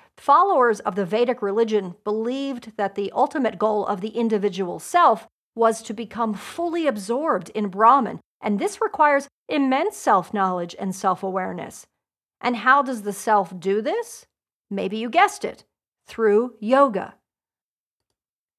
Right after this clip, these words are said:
A question may be forming in your mind.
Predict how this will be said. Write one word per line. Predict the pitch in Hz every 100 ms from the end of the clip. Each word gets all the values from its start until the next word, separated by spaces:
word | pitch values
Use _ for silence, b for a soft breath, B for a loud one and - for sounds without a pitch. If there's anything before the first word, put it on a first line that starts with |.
| _ _ _
A | 269
question | 269 - 494 - - 403 320
may | 285
be | 262 254
forming | - 240 226 220
in | 220 202
your | 196 185
mind. | 180 175 - -